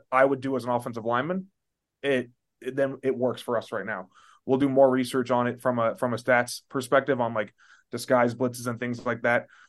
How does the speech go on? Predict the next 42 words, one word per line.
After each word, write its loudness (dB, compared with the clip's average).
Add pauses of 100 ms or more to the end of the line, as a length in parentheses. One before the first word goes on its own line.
I 0
know 4
that 0
we're 4
good 2
on 0
the -2
down 2
and -4
distances -6
that -2
matter -2
from -2
when -2
I 2
trained, -6 (220)
uh, 0 (300)
uh, 0 (460)
playing. -2
But 2 (260)
one 2
of 4
the 0
more 6
unique -2
things -2
is -2 (320)
we're, 4
we're 2
also 6
able 2
to 4
identify 2 (760)
certain -4
situations -4
that -6
you -10
couldn't 0
identify -4
blitzes -10
before. -10 (480)
Different, -6